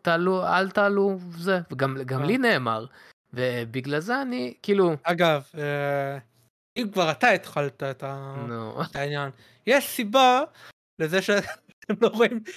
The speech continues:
Speaker 2: שמביאים לנו דברים, אה, יש
Speaker 1: יש
Speaker 2: סיבה
Speaker 1: סיבה,
Speaker 2: לזה, סיבה
Speaker 1: כן.
Speaker 2: <laughs> מאוד טובה
Speaker 1: יש סיבה
Speaker 2: ללמה
Speaker 1: מאוד טובה למה הפסקנו לקבל, אה, פרימיירות של די סי וכאלו, למה קיבלנו
Speaker 2: כן.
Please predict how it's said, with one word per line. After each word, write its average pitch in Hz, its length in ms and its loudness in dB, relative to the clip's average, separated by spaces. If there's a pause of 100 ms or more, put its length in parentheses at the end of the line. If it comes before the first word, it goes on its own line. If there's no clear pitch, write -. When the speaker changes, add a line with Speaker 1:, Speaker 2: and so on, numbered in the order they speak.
Speaker 2:
שמביאים 175 560 -2
לנו 185 220 -2
דברים, 156 600 -4
אה, 151 340 -4 (540)
יש 226 120 4
Speaker 1:
יש 180 140 6
Speaker 2:
סיבה 254 220 6
Speaker 1:
סיבה, 196 180 4
Speaker 2:
לזה, 165 100 2 (140)
סיבה 240 340 6
Speaker 1:
כן. 254 60 0 (180)
Speaker 2:
<laughs> - 240 -12
מאוד 277 240 2 (120)
טובה 202 360 0 (340)
Speaker 1:
יש 180 220 2
סיבה 170 60 2 (160)
Speaker 2:
ללמה 208 260 4
Speaker 1:
מאוד 214 120 0
טובה 202 180 0 (120)
למה 196 240 4
הפסקנו 202 440 0
לקבל, 156 580 0
אה, 143 320 4 (100)
פרימיירות 135 580 0
של 131 200 -6
די 123 240 -6
סי 123 240 -6
וכאלו, 117 400 -6
למה 117 220 -6
קיבלנו 113 540 -8
Speaker 2:
כן. 151 180 -6